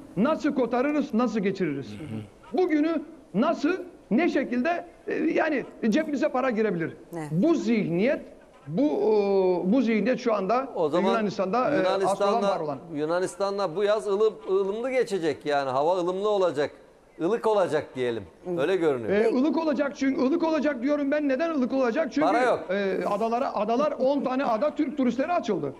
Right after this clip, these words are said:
Speaker 3: Evet.
Speaker 1: Bakın bir dede ağaç var yanı başımızda. İnanın, e, Yunanlıya kırk euroya masa kapatan o dükkan, ismini vermeyeceğim, reklam olur. E, Türkiye'den geldikten sonra yüz elli euro, iki yüz euro alıyor. Benim de dostum, arkadaşım.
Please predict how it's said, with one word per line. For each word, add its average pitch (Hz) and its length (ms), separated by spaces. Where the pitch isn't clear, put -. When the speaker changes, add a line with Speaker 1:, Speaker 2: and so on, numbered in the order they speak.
Speaker 3:
Evet. 147 140
Speaker 1:
Bakın 208 180
bir 254 180
dede 247 180
ağaç 302 240
var 180 120
yanı 180 200
başımızda. 165 500
İnanın, 254 460
e, 175 60
Yunanlıya 196 1000
kırk 320 280
euroya 202 420
masa 208 400
kapatan 185 440
o 185 220
dükkan, 226 420
ismini 247 320
vermeyeceğim, 208 420
reklam 208 260
olur. 262 200
E, 180 300
Türkiye'den 240 440
geldikten 214 380
sonra 214 300
yüz 175 260
elli 202 320
euro, 190 180
iki - 240
yüz 185 200
euro 196 180
alıyor. 143 280
Benim 196 200
de 196 60
dostum, 185 320
arkadaşım. 175 540